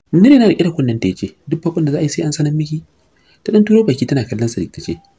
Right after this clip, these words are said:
"Gun wa ka zo?" Ɗan murmushi ya kaɗan wanda ya tsaya iya leɓensa bai ce komai bai juya zai ci gaba da tafiya. Da sauri ta ce, "Kai, da kai nake magana." Bai juyo ba ya ci gaba da tafiya. Ina tunanin yanzu waɗannan ƙannansa ne amma ko ganinsu bai taɓa yi ba.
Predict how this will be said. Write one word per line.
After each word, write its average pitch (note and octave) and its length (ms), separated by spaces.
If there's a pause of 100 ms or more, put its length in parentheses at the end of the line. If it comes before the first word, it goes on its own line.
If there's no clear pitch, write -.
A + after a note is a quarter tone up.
"Gun F#3 160
wa C#3 120
ka A#2 120
zo?" G#2+ 160 (920)
Ɗan A3 80
murmushi D3+ 320
ya D#3 120
kaɗan C3+ 160
wanda D#3 180
ya G#2+ 60
tsaya A#2+ 200
iya G2 120
leɓensa F#2+ 340
bai D#2+ 100
ce C#3 160
komai A#2+ 240
bai A#2 160
juya B2 220
zai E2+ 120
ci - 120
gaba D#2+ 120
da D2+ 80
tafiya. - 380 (460)
Da B2 80
sauri E3+ 200
ta E3 100
ce, C3+ 260
"Kai, E3 320 (100)
da B2 100
kai F#3+ 140
nake G#3 220
magana." F2+ 340 (640)
Bai D3+ 120
juyo A3+ 220
ba C4+ 60
ya B3 80
ci C#4+ 100
gaba G#3+ 140
da F3 80
tafiya. - 340 (320)
Ina F3 100
tunanin D3 300
yanzu C3+ 140
waɗannan D3 240
ƙannansa C#3+ 320
ne C3+ 80
amma B2 180
ko C#3 140
ganinsu C#3+ 320
bai F#2+ 80
taɓa - 180
yi B2 140
ba. B2 100